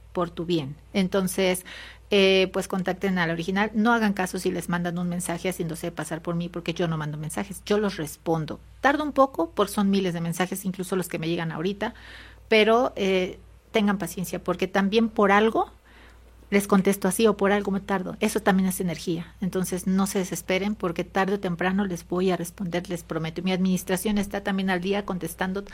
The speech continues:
eh, este número que está vinculado a varias, varias plataformas también para que puedan ellas responder.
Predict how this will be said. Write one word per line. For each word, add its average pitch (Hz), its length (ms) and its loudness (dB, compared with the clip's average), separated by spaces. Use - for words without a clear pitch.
eh, 190 260 2
este 196 380 0
número 208 340 2
que - 80 -8
está 180 160 -4
vinculado 180 460 -4
a 202 60 -4
varias, 170 480 -8
varias 170 320 -2
plataformas 165 600 -6
también 170 280 -4
para 151 240 -2
que - 100 -18
puedan 165 320 -8
ellas 165 220 -8
responder. 147 400 -10